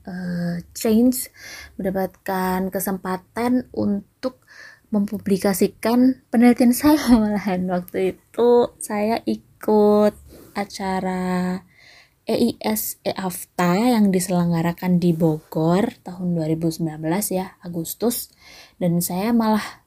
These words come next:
publikasi dulu tuh <laughs> penelitian saya yang belum menjadi skripsi.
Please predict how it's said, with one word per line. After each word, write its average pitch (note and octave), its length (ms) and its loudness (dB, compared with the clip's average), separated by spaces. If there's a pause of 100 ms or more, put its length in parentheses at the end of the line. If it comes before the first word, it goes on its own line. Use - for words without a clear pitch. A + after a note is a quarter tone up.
(100)
publikasi G#3+ 640 2
dulu C4+ 320 6
tuh A#3+ 160 0
<laughs> - 20 -4
penelitian G#3+ 600 2
saya G#3 320 0
yang G#3 160 2
belum G3 320 4
menjadi G3 400 4
skripsi. F#3+ 560 -4